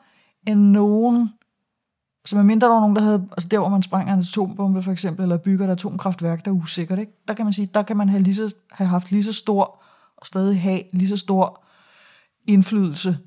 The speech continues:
på, på fremtidige generationers liv. Men med de her digitale løsninger, og for eksempel sådan noget som, som, øh, altså i det øjeblik, vi har dræberdroner,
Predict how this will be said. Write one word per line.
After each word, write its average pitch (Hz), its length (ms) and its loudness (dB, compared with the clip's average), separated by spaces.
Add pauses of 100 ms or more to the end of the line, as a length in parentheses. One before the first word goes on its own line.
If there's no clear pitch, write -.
(220)
på, 180 520 0 (280)
på 185 100 -6
fremtidige 180 600 0
generationers 170 680 -4
liv. 175 220 2 (680)
Men 185 340 6
med 175 100 4
de 214 180 2
her 226 160 4
digitale 196 580 0
løsninger, 185 560 0
og 165 200 -6
for - 100 -10
eksempel 190 400 -4
sådan 180 220 -2
noget 180 200 2
som, 180 280 -2 (180)
som, 170 340 -4
øh, 160 220 -4 (120)
altså 170 140 -4
i 170 40 -4
det 196 120 -2
øjeblik, 196 280 0
vi 180 60 -2
har 175 140 -2
dræberdroner, 175 680 -4